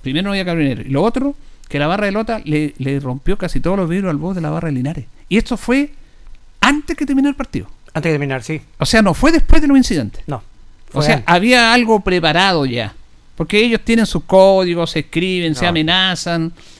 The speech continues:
Speaker 1: y todo el tema, porque así
Speaker 3: Sí.
Speaker 1: es la cosa. ¿Para qué vamos a estar con cuestiones? Entonces yo cuando relato eso, y por ahí incluso algunos escriben en el Facebook que por qué está diciendo eso,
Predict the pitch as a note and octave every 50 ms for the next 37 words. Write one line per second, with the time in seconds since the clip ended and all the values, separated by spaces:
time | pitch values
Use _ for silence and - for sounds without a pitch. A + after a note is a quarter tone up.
0 | - - - C#3+ D3+ G#3+ B3+ D4+ - - A4 A4 - D3+ D#3 C3 D#3+ F3 E3+ E3+
1 | - - - F4+ F4+ F4+ F#4+ F4+ - - - C#3+ - - - - - - C3+ B2
2 | D#3+ F3+ F#3 F#3 F3+ D#3 - F3+ - F3+ E3+ E3 E3+ - A3+ F#3 A#2 G2 - -
3 | - - - - - C#3 G3+ A3 - A3+ A#3+ B3+ B3 A#3+ A3 F#3+ G3 F3 E3 E3+
4 | G3+ C4 C#4 D4 D4+ D4+ C#4+ - - C#4+ D4+ C#4+ C#4+ - - - - C3 - -
5 | - - - - - D#3+ G3+ G3+ F#3 D#3+ D3+ D#3+ E3 D#3 C#3 C3+ C#3+ D#3+ D#3 -
6 | - - D3 D3+ D#3 C#3+ C3 A#2 - D3+ D#3 D#3+ D#3 D3+ C3 C3 B2 - - -
7 | - - D3 - C#3 B2 A#2 - A#2+ A2 A2 A#2 B2+ C#3 D3 C#3+ C#3 C3+ - -
8 | B2 A2+